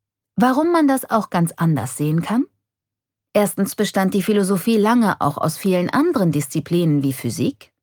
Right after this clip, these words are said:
Kosmologie oder Psychologie. Demokrit beschrieb die Atomtheorie, die Scholastiker den Urknall.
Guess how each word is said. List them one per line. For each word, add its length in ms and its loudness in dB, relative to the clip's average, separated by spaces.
Kosmologie 840 0
oder 200 0
Psychologie. 800 -4
Demokrit 580 0
beschrieb 380 0
die 140 0
Atomtheorie, 960 -2
die 100 2
Scholastiker 640 0
den 180 2
Urknall. 640 -2